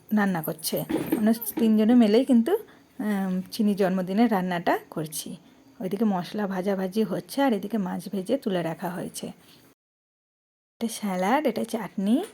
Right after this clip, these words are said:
এটা মাছের মাথা দিয়ে ডাল, এটা হয়েছে দই, আর এখানে মিষ্টি রয়েছে, আর এই যে এখানে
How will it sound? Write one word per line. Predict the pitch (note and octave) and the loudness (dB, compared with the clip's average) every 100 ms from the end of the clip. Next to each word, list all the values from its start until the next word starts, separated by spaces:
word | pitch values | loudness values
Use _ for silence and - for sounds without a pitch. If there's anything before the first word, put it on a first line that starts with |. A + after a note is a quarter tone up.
| - - - _ | -16 -20 -20 _
এটা | - D#3+ | -6 -2
মাছের | D3+ F3+ - G3+ | -2 -2 -2 -2
মাথা | F#3+ G3 G3+ | -2 0 0
দিয়ে | G3+ A3 | 2 2
ডাল, | G3 F3+ A3+ E4+ - _ _ - | 2 4 4 2 -6 _ _ -14
এটা | - G#3+ | -6 -4
হয়েছে | G#3 A3 | -4 -4
দই, | G#3 F#3+ F#3 G3 C4+ G#4 - | -4 -4 0 2 0 -2 -8
আর | - G3 | -4 -2
এখানে | F3+ G#3 G#3+ | -2 0 0
মিষ্টি | F#3+ F#3 - - | 0 -4 -6 -4
রয়েছে, | G#3 G#3 A3 - G#3 C4+ F#4 - _ _ - | 2 2 2 2 2 2 0 -8 _ _ -12
আর | F3+ F#3 G3 | -10 -6 -6
এই | G3+ G3+ | -6 -6
যে | G#3 | -4
এখানে | G#3 A#3 | 0 0